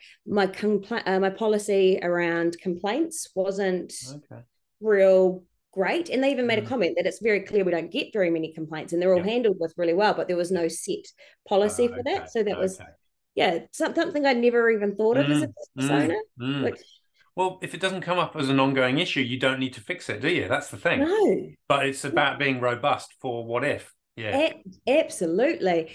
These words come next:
Speaker 1: So there was all those little wee things. So that was just mind-blowing, actually.
Speaker 2: Mm.
Speaker 1: And, um, coming into this, um, year, filling out the form, like I said, I really took my time and wanted to make sure that I got exactly who we are,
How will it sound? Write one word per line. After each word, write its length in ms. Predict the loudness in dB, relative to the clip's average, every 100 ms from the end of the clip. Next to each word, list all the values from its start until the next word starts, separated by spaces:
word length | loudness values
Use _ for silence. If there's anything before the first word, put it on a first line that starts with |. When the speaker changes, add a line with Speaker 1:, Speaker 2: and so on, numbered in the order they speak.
| -8
Speaker 1:
So 100 | -2
there 140 | 2 2
was 120 | 2
all 160 | 0
those 320 | 0 2 2 2
little 240 | 0 2
wee 140 | 2
things. 540 | 0 -2 -2 0 -2 -4
So 80 | -4
that 180 | -2
was 220 | -2 -4 -4
just 640 | -2 0 -2 -4 -12 -16 _ _ _ _ _
mind-blowing, 1120 | -2 2 4 4 2 0 -4 -4 -4 -4 -6
actually. 540 | -8 -10 -8 -4 2 2
Speaker 2:
Mm. 100 | 2
Speaker 1:
And, 200 | 2 0 -2
um, 340 | -2 0 -2 -6 -20 _ -4
coming 300 | 0 2 4
into 680 | 2 2 2 4 4 2 -4 _ _ _ _ _ _ _
this, 680 | 2 2 2 -2 -2 -2 -4 -4
um, 580 | 0 2 2 2 0 -2
year, 240 | 0 0 0
filling 280 | 0 0 -2
out 60 |
the 60 | -4
form, 360 | -2 0 0 -2
like 160 | -4
I 60 | -4
said, 400 | -2 2 2 2 -2 -6
I 100 | -4
really 440 | 0 4 4 4
took 200 | 0 -6
my 140 | -4 -4
time 400 | -2 0 2 2
and 100 | 2
wanted 200 | 0 0
to 80 | 0
make 260 | -2 -4
sure 240 | -4 0 0
that 100 | 0
I 60 |
got 160 | -2 -4
exactly 800 | -4 -4 -2 -2 -4 -2 0 0
who 180 | 2 2
we 160 | 2
are, 320 | 2 0 -2